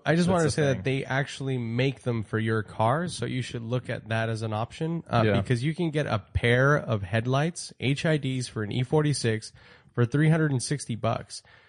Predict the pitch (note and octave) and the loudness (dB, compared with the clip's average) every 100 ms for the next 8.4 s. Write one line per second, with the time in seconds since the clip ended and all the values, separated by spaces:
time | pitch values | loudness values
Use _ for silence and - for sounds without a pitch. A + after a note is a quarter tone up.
0 | _ - - B2 A#2 A#2 - A#2+ C3 C3+ | _ -8 0 4 4 2 0 0 0 0
1 | B2+ A#2+ A#2+ A#2 E3+ F#3+ D#3+ C3+ - A#2+ | 0 2 0 0 0 2 0 0 -4 -6
2 | - A#2 A#2 A#2 A#2+ - _ - G#2+ B2 | -4 -4 -2 -4 -4 -8 _ -2 0 2
3 | E3 - - - B2+ A#2+ A#2 A#2 - - | 2 0 -6 0 2 2 -2 -2 -6 -6
4 | A2 B2 D#3 E3 F#3+ G3 F#3 G3+ G3+ G#3 | -4 -2 -2 -6 -8 -8 -10 -10 -10 -10
5 | - G#3 _ - B2 D3 C#3+ B2 B2 A2+ | -10 -12 _ -12 -6 0 2 2 0 -4
6 | F#2+ G2 - - _ _ _ _ _ - | -6 -10 -12 -20 _ _ _ _ _ -18
7 | E3 _ _ _ _ _ - A2 G#2 A2+ | -18 _ _ _ _ _ 0 2 2 0
8 | - G2 G2+ | -2 -4 -4